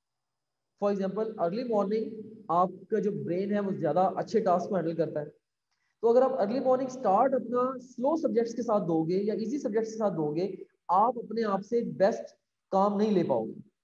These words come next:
ठीक है? आप best output नहीं ले पाओगे खुद से। तो इस तरीके से आपकी, अ, कि डे के किस segment में कौन सा सब्जेक्ट करना है, किस subject के अंदर पहले कौन से टॉपिक्स करने हैं, बाद में कौन से टॉपिक्स करने हैं,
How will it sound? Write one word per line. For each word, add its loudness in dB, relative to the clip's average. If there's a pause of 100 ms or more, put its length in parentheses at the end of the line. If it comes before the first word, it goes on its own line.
(560)
ठीक -8
है? -4
आप 4
best 2 (120)
output 4
नहीं 0
ले 4
पाओगे 0
खुद -6
से। -14 (540)
तो -4
इस -6
तरीके -2
से 2 (220)
आपकी, -2
अ, 2 (360)
कि -4
डे 8
के 2
किस -4
segment 2
में 0
कौन 2
सा -4
सब्जेक्ट -2
करना 0
है, -6 (580)
किस -2
subject 4
के 4
अंदर 0
पहले 6
कौन 0
से -2
टॉपिक्स 0
करने 0
हैं, -2
बाद 4
में 0
कौन -2
से 0
टॉपिक्स 0
करने 0
हैं, -6